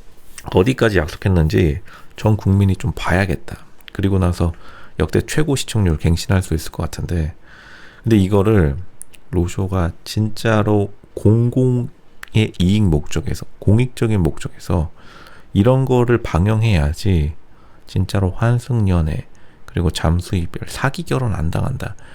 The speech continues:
요즘 진짜로 사기 결혼도 많고, 뭐 학력은 기본빵이고 속이는 건 자기 인생까지 속이는 사람 되게 많습니다. 최근에 이제 화교가 되게 문제가 되고 있는데 아는 남자 만나고 봤더니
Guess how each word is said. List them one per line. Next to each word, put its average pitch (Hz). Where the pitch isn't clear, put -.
요즘 117
진짜로 143
사기 143
결혼도 120
많고, 71
뭐 80
학력은 185
기본빵이고 110
속이는 131
건 95
자기 -
인생까지 131
속이는 127
사람 117
되게 110
많습니다. 95
최근에 104
이제 85
화교가 175
되게 87
문제가 87
되고 90
있는데 80
아는 117
남자 117
만나고 92
봤더니 85